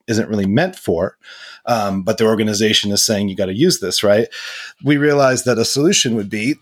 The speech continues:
to just really dive into the A P I, liberate their data, and, and make it so that it's really flexible and that they can do all sorts of things with it that they aren't able to do inside of the C R M.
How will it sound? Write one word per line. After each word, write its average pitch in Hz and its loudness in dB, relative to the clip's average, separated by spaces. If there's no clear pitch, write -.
to 127 -4
just 127 0
really 139 0
dive 127 0
into 127 0
the 110 -4
A 117 -2
P 110 -4
I, 104 4
liberate 123 2
their 107 2
data, 110 2
and, 110 0
and 110 2
make 123 2
it 113 2
so - 2
that 110 4
it's 107 0
really 104 0
flexible 104 0
and 98 -2
that 107 0
they 107 2
can 101 -2
do 107 2
all 104 6
sorts 104 0
of 101 -6
things 101 -2
with 143 0
it 120 -2
that - -20
they - -4
aren't 123 -2
able 107 -4
to 104 -8
do 101 -2
inside 127 2
of 95 -4
the 98 -10
C 98 -6
R 87 -4
M. 78 -10